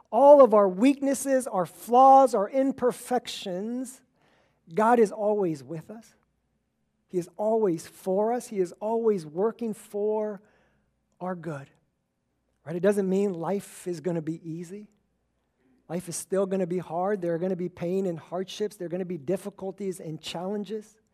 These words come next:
Yet those things will one day pass. Right? And one day we will be with God.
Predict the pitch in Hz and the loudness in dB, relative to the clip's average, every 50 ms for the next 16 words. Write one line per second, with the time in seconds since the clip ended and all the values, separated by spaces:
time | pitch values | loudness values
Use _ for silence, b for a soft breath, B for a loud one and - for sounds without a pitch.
0 | _ _ _ _ _ _ _ _ _ _ _ _ _ _ _ _ _ _ _ _ | _ _ _ _ _ _ _ _ _ _ _ _ _ _ _ _ _ _ _ _
1 | _ _ _ _ _ _ _ _ _ _ _ _ _ _ _ _ _ _ _ _ | _ _ _ _ _ _ _ _ _ _ _ _ _ _ _ _ _ _ _ _
2 | _ _ _ _ _ _ 131 143 175 214 233 233 170 175 214 226 247 240 220 - | _ _ _ _ _ _ -4 0 0 0 0 -4 -4 -2 -2 0 -2 -4 -10 -12
3 | - _ - 214 220 190 165 165 165 143 160 170 170 170 165 160 151 - _ - | -18 _ -14 -12 -10 -10 -10 -12 -14 -14 -12 -10 -8 -8 -10 -10 -14 -20 _ -16
4 | 127 147 185 196 202 185 180 165 165 165 - 156 151 139 131 _ _ _ _ _ | -8 -6 -4 -4 -4 -4 -4 -4 -6 -8 -10 -14 -18 -18 -20 _ _ _ _ _
5 | _ _ _ _ _ _ _ _ _ _ _ _ _ _ _ _ _ _ _ _ | _ _ _ _ _ _ _ _ _ _ _ _ _ _ _ _ _ _ _ _
6 | 165 185 202 202 190 180 214 233 247 254 262 254 240 247 247 247 240 226 220 214 | 2 2 2 2 4 4 4 4 6 4 2 6 8 10 12 12 10 10 8 4
7 | 196 208 226 226 226 202 208 214 220 214 202 170 151 202 220 233 233 226 226 220 | 0 -2 -2 -2 -2 2 4 4 4 4 2 -2 -4 -6 -6 -6 -6 -6 -8 -8
8 | 214 _ - 170 190 220 214 208 - - - - - 160 143 139 151 | -10 _ -14 -4 -2 -2 -2 -2 -4 -10 -20 -18 -16 -16 -16 -16 -18